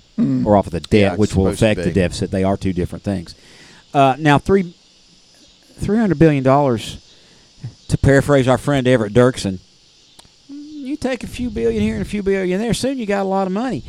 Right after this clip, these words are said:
Speaker 3: <laughs>
Speaker 2: Three billion is not, it will make a, a, a chink out of the, out of the debt, but there's, there's, it will take a lot out of it. But more importantly,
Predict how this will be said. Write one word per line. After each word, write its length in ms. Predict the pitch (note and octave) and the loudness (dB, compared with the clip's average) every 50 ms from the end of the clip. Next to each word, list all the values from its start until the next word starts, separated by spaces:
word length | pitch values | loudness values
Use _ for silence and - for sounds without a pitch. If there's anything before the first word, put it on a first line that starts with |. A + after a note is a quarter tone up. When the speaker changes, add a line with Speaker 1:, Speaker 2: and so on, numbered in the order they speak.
| - - - | -14 -14 -10
Speaker 3:
<laughs> 220 | - - - - | -8 -8 -6 -4
Speaker 2:
Three 140 | - D#4+ F#4 | 0 0 2
billion 280 | C#4 C#4 D4 C#4 A#3 | 6 6 6 6 8
is 160 | G3 E3 B2+ C3+ | 6 4 4 4
not, 380 | D3+ C#3+ D#3+ F#3+ F#3+ F3+ - - - _ _ _ _ _ _ _ _ _ _ _ _ _ _ _ _ _ _ _ _ _ _ _ _ _ | 4 6 8 8 8 8 4 0 -8 _ _ _ _ _ _ _ _ _ _ _ _ _ _ _ _ _ _ _ _ _ _ _ _ _
it 100 | - F3+ G3 | 6 6 6
will 100 | F#3+ F#3 | 6 6
make 180 | E3 E3 D#3+ - | 6 4 4 2
a, 60 | A#2+ G#2 - _ _ _ _ _ _ _ _ _ _ _ _ _ _ _ _ _ - | 0 -4 -4 _ _ _ _ _ _ _ _ _ _ _ _ _ _ _ _ _ -8
a, 160 | C#3 C#3+ C3 A#2+ - | -6 -6 -6 -6 -4
a 100 | D3+ C3+ | -4 -4
chink 340 | A#2+ - - F3 D#3+ C#3 - | -2 0 2 2 2 0 -2
out 140 | B2+ A2+ A2 | -4 -4 -2
of 60 | G#2+ | -2
the, 240 | G#2 G#2 A2 - - - | -2 -4 -4 -6 -8 -8
out 140 | A2+ G#2+ G2 | -6 -4 -2
of 80 | F#2+ | -2
the 100 | F#2 F2 E2 - _ _ _ _ _ A2+ | -4 -6 -8 -12 _ _ _ _ _ -6
debt, 260 | F#2+ F#2+ E2+ D#2 D#2 - - | -4 -2 -2 -2 -4 -4 2
but 240 | A2+ B2+ A#2+ A#2 - _ - - _ _ _ _ - | 4 4 4 4 2 _ -18 -20 _ _ _ _ 0
there's, 200 | D#3 E3 C#3 C3 | 2 2 2 0
there's, 340 | F3 E3+ E3 D3 B2 - - _ _ _ _ _ _ _ _ _ _ _ _ _ | 0 2 2 2 2 -2 -8 _ _ _ _ _ _ _ _ _ _ _ _ _
it 140 | - F3 G3+ | 4 6 6
will 100 | G3 F3+ | 6 4
take 220 | - E3 E3+ D#3+ - | 2 2 2 2 2
a 40 | |
lot 320 | B2 A#2 B2 C3+ D3+ D#3 C#3+ | 2 4 6 6 6 6 6
out 160 | C3+ B2 A#2 | 4 4 4
of 160 | A#2 A2+ G#2 | 2 2 2
it. 120 | A2 - - | 0 -4 -4
But 140 | B2+ D3+ D#3 | -6 -6 -4
more 180 | E3+ E3+ E3 E3 | -4 -4 -4 -4
importantly, 720 | D#3 - - - F3+ F#3+ G3+ F#3 D#3 C#3 C3 B2+ B2 A#2+ | -4 -2 2 4 6 6 4 4 2 2 2 2 0 0